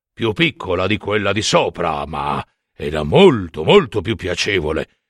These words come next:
Non venivo stuzzicato e trascinato dappertutto dai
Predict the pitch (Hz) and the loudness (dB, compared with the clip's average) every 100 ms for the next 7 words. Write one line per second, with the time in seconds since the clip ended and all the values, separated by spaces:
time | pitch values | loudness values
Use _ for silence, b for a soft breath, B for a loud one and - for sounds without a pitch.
0 | _ - 110 104 104 113 110 - 107 90 | _ -4 -2 2 2 4 4 4 0 -2
1 | - 92 180 190 131 151 135 _ _ - | -2 2 4 4 4 4 2 _ _ -2
2 | 127 135 123 - 120 131 110 117 107 139 | -2 0 -2 0 0 2 2 2 4 4
3 | 110 - 196 - 131 120 123 | 0 2 2 2 0 2 2